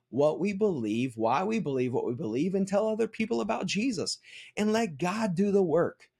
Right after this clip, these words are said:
So God, give us a boldness that when we see the opportunities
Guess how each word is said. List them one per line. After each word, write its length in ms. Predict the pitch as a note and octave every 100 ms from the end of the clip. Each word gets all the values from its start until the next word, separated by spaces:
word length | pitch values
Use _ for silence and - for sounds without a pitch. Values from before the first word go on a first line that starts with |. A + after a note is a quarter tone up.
| _ -
So 160 | F#3
God, 340 | E3+ G3 F#3+ A#2
give 220 | G3+ G#3+
us 160 | A#3 G3
a 80 |
boldness 840 | D3+ A#2+ C#3 F3 F3 A#2 A#2 D3 - - -
that 140 | E3
when 160 | F3 E3+
we 100 | C3+
see 380 | - F3+ E3+ G#3+
the 200 | G#3+ -
opportunities 1200 | F3+ F3+ D3 D3 - G#3 F3 B2+ A2 G#2+ C3